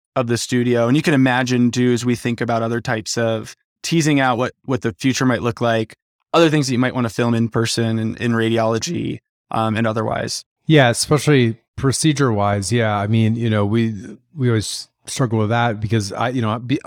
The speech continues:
Speaker 2: me being an I R, like, I recognize some of the names you mentioned from training, Resnick for sure, you know, Usom, but, uh, you know, I, I'm definitely more on the procedure side, and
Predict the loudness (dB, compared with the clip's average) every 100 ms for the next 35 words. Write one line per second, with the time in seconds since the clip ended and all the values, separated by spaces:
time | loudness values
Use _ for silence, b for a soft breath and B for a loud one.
0 | 2 4 4 4 2 2 4 4 4 2
1 | 0 -4 B B B B B B -4 2
2 | 4 4 4 4 4 4 4 6 4 4
3 | 2 2 2 2 2 2 0 2 2 4
4 | 2 2 2 4 2 0 -4 -2 0 2
5 | 0 -4 B B B 0 2 4 2 2
6 | 2 4 2 0 -10 -8 -2 -2 -4 -14
7 | _ -16 -14 -6 0 2 2 -2 -6 -6
8 | -4 -2 -2 0 0 0 0 0 -2 -4
9 | -6 -4 -2 -2 -2 -2 -2 -2 -6 -6
10 | -2 0 0